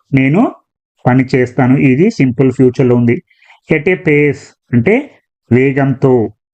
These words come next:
నేను వేగంతో పని చేస్తాను. ఎలాంటి వేగంతోని? That will be remembered in history. ఇక్కడ that అనేది రిలేటివ్ ప్రొనౌన్. ఏదైతే చరిత్రలో నిలిచిపోతుందో లేదా చరిత్ర గుర్తుపెట్టుకుంటుందో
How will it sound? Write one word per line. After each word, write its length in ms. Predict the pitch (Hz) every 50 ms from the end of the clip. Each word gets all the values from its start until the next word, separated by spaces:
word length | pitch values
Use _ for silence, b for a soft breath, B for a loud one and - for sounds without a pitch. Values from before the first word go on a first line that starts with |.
| _ -
నేను 460 | 127 123 123 127 131 165 220 269 339 - _ _ _ _ _ _ _ -
వేగంతో 440 | 120 123 127 123 135 135 - - 139
పని 240 | - 143 127 127 120 -
చేస్తాను. 640 | 135 117 - - 127 117 110 - 151 _ _ - 127
ఎలాంటి 280 | 123 135 143 147 147
వేగంతోని? 640 | 139 139 139 131 139 135 131 143 139 135 139 139 139 - _ _ _ _ _ _ _ _ _ _ -
That 280 | 117 117 135 165 202 196 - - 170
will 180 | 151 139 127 120 156
be 140 | 226 302 - _ _ _ _ - 135 117
remembered 480 | 123 131 135 143 139 143 156 160 151
in 100 | 147 131
history. 480 | 120 113 - - - 131 127 123 117 104 - - _ _ _ _ _ - 92 104 - _ _ _ - -
ఇక్కడ 260 | 143 - 156 143 123
that 200 | 135 123 117 -
అనేది 240 | 143 135 139 156 185
రిలేటివ్ 420 | 196 170 139 131 131 131 135 143 123
ప్రొనౌన్. 280 | 131 123 120 110 104 - _ _ _ _ _ _ _ _ _ - -
ఏదైతే 760 | 113 113 120 127 143 139 131 135 165 165 156 135 127 156 185 _ _ _ _ _ _ _ - 120
చరిత్రలో 720 | 120 123 123 123 - 135 139 143 147 147 127 110 - - _ _ _ _ _ _ _ - -
నిలిచిపోతుందో 720 | 131 127 127 - 156 143 - 151 143 147 151 143 147 147
లేదా 440 | 135 127 127 127 160 180 151 131 143 - _ _ _ _ _ _ - - 131
చరిత్ర 280 | 123 135 135 - 165
గుర్తుపెట్టుకుంటుందో 1300 | 151 127 117 123 123 - 143 - 143 - - - - 143 135 131 - 139 131 131 143 160 160 135 135 165